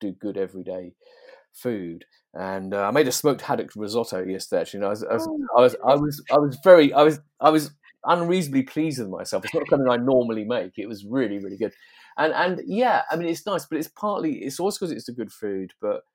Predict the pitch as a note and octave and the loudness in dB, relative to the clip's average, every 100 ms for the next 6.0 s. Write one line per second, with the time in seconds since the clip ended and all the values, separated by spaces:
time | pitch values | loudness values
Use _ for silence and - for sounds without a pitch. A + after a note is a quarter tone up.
0 | _ _ _ _ - A#2 D2 - B2 B2+ | _ _ _ _ -8 -8 -8 -6 -4 -4
1 | - B2 B2 C3 _ D#2+ E2 A2 G2 A2 | -6 -6 -6 -8 _ -14 -12 -10 -10 -8
2 | G#2+ - F#2+ F#2+ F2+ _ - - F#2+ F2+ | -12 -12 -14 -16 -18 _ -18 -10 -10 -10
3 | - - - F#2+ E2+ D#2+ - _ _ _ | -16 -20 -18 -14 -12 -12 -16 _ _ _
4 | G2 G#2+ F#2 A#2+ - B2+ C3+ - D3 A#2+ | -12 -10 -8 -12 -10 -8 -8 -8 -2 -2
5 | G#2 A#2+ C3 B2+ - A2+ G#2+ G#2 G#2 G2 | -2 -6 -4 -4 -6 -10 -10 -10 -10 -10